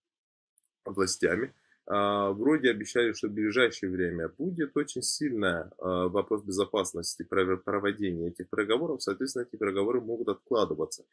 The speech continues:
Каждый раз, когда эти переговоры откладываются, нужно учитывать, что дестабилизу-, дестабилизируется ситуация ещё больше. И зачастую после этих переговоров, <clears throat> как мы знаем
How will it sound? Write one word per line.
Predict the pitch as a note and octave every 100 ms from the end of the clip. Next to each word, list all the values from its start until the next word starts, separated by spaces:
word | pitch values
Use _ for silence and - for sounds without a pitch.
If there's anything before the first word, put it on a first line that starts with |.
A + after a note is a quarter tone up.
| - - -
Каждый | D3 F3+ D3+
раз, | A2+
когда | - G#2+ A2
эти | G#2+ G#2+
переговоры | - G#2 G#2 G#2 F#2+
откладываются, | F#2+ C3 F#3 E3+ G#2 F#2+ G#2
нужно | A#2+ A#2 F#2+
учитывать, | G2+ - D#3+ B2+ F#2+ F#2
что | - - G#2 G#2 G2 F#2+ F2+ F2 F2
дестабилизу-, | G2 - G2 G#2 G2+ G2 A2+ G2
дестабилизируется | G2+ G2 - G2 G2 G2 A#2+ C#3 B2+ - -
ситуация | - G2+ - F#2
ещё | F2+ - F#2 - -
больше. | C#2 - - - _ - _ _
И | A2+ A2
зачастую | G2+ F#2+ G#2 - -
после | C3+ - A2
этих | - -
переговоров, | G#2 G2 G#2 G#2+ D3+ D3+ - _ -
<clears throat> | F3+ G3+ F#3+ F#3 -
как | G2+ G#2+
мы | A2
знаем | G2+ A#2 D#3+ C3